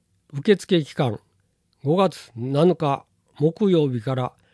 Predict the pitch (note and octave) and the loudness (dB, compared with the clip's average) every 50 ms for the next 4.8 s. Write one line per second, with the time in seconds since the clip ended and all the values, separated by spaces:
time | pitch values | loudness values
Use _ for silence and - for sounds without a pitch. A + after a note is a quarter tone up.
0 | _ _ _ - - D#3 E3+ F#3 F#3+ F#3+ G3 E3+ - - - - D3 D#3+ F3+ F3+ | _ _ _ -2 0 0 0 0 0 0 0 0 -2 -6 -10 -4 0 2 2 2
1 | E3 D#3+ E3 D3 C#3+ - - - B2 C#3 D#3+ D#3+ - F#3+ E3+ D#3 C#3 B2+ A2+ A2 | 2 0 0 -2 -2 -2 -6 -6 -2 -2 0 0 0 0 0 0 0 0 -2 -4
2 | A2 A2+ A2+ A2 - _ _ _ _ _ _ _ _ _ _ _ _ _ _ _ | -4 -6 -6 -8 -12 _ _ _ _ _ _ _ _ _ _ _ _ _ _ _
3 | _ _ _ _ _ _ _ _ _ _ _ _ _ _ _ _ - B2+ D3+ E3+ | _ _ _ _ _ _ _ _ _ _ _ _ _ _ _ _ -2 2 2 2
4 | - - A3 G#3 G3+ F3 - F3+ F3 F3 D3 - - C3 A2+ | 2 2 0 0 0 0 0 2 2 2 0 -2 -4 -8 -8